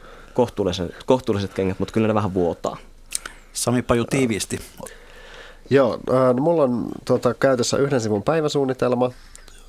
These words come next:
Speaker 3: Käytän Pomodoro-tekniikkaa lähestulkoon päivittäin. On systeemit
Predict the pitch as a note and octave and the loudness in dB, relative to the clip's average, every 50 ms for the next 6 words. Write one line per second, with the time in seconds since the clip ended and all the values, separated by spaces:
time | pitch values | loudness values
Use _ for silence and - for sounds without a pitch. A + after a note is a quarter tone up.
0 | - - B2 B2 A2+ G#2+ G2+ C3+ C#3+ D3 C#3+ B2+ A2 G#2 - G#2 - - G#2+ G#2 | -6 -2 0 0 0 2 0 0 0 2 2 2 0 0 -2 -4 -2 -2 -2 -4
1 | - - - G#2 G2 F#2 F2+ E2 - - - - - - - - E2 A2+ A2 G#2+ | -2 -2 -2 -2 0 0 -2 -2 -4 -6 -10 -14 -18 -18 -14 -8 -4 -4 -2 -2
2 | - G#2+ G2 D#2+ E2 F#2 G#2 D3 D3+ D3+ C#3+ C3+ - - - B2 A#2 A#2 A2+ A2+ | -2 -4 -4 -4 -4 -4 -2 0 0 0 0 -2 -4 -4 -2 -2 0 0 0 -2
3 | A2+ - - - - - - - - - - - A#2 B2 A#2+ A2+ A2 - C3 A#2+ | -4 -8 -14 -20 -20 -20 -20 -20 -20 -20 -6 0 0 2 2 2 0 0 0 0
4 | - - B2 A#2 G#2+ G#2+ G2+ - - | 0 0 0 0 2 0 -2 -4 -8